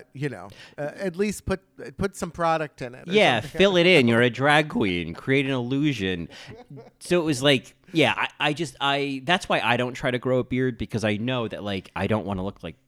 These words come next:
Speaker 2: Patches Adams over here. So I just don't, I just stop where I know I can, I should stop, you know?
Speaker 1: Uh, yeah, but it was very sweet to see her, and they were all very excited. I know, uh, w-, what was also interesting hearing Sagittaria's story,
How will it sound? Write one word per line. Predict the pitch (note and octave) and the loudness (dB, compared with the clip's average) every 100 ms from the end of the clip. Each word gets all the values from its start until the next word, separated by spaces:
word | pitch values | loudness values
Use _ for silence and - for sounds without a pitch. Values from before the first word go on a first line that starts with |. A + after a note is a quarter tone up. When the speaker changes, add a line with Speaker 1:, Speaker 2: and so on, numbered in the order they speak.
| - | -8
Speaker 2:
Patches | F2+ F#2+ - F2+ F2 | -8 -10 -12 -8 -4
Adams | F#2 G2+ D2 D#2 | -4 -4 -6 -10
over | D2+ - | -12 -12
here. | E2 D#2 C#2+ F2 | -12 -10 -12 -10
So | - G2 F2 | -6 -4 -4
I | G2 | -6
just | F2 A2+ G2+ - - - - _ _ _ - | -6 -6 -6 -10 -14 -18 -20 _ _ _ -2
don't, | A2+ G#2+ F3+ | 0 0 0
I | C3+ | 2
just | - G#2+ - _ | 2 -2 -14 _
stop | - - C3+ A#2 - | -10 -2 0 0 -2
where | A#2 G#2+ | -2 0
I | G#2+ | 0
know | G2+ G2 F#2 | -2 -2 -2
I | F#2+ | -2
can, | - F#2 F2+ | -4 -8 -8
I | |
should | F#2 F2+ | -8 -12
stop, | - D3 C#2+ D#2 G#2 | -6 -4 -4 -6 -8
you | F#2+ | -8
know? | A2 G#2 B2+ C3 - _ _ _ _ B2 B2+ A2+ _ _ - | -6 -4 -4 -6 -12 _ _ _ _ -16 -16 -18 _ _ -8
Speaker 1:
Uh, | F3+ E3+ E3 F3+ | -2 -2 -2 -4
yeah, | F3 D#3 C3+ - | -6 -4 -6 -6
but | F3+ | -8
it | |
was | F3 D#3+ | -8 -10
very | F#3+ D#3 | -10 -10
sweet | D#3 C#3 | -14 -16
to | C#3 | -18
see | - C3 C3 | -16 -16 -14
her, | B2+ A2+ | -14 -14
and | C3 C#3 | -14 -14
they | |
were | C3 | -14
all | B2+ | -14
very | C3+ C3 B2+ | -12 -12 -12
excited. | - A#2+ A2+ A2+ A2 - | -10 -8 -6 -8 -8 -6
I | D3 | -4
know, | E3 D#3+ C#3+ - | -2 -2 -4 -8
uh, | D3+ | -12
w-, | E3 | -8
what | F3+ F3 | -4 -4
was | D3+ C#3 - | -4 -8 -4
also | F#3+ G3+ F3+ | -2 -2 -4
interesting | D3+ D3+ D3+ - A#2 A2+ | -8 -8 -8 -8 -12 -12
hearing | A2 C3+ C3 A#2+ A2+ | -10 -8 -8 -8 -12
Sagittaria's | B2 A#2 A2+ - C4 B2 G#2 | -12 -12 -12 -12 -10 -10 -12
story, | A#2+ G#2+ G#2 G#2 | -12 -10 -10 -12